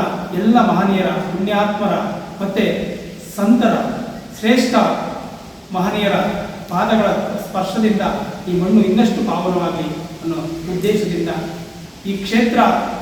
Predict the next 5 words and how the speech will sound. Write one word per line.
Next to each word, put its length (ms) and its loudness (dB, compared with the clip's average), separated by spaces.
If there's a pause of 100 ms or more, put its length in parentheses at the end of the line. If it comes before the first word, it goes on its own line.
(100)
ಸರ್ವ 200 2 (120)
ಮಕ್ಕಳಿಗೂ 380 4 (100)
ಒಂದು 180 2 (1200)
ಆಲದ 200 6 (100)
ಮರದಂತೆ 440 6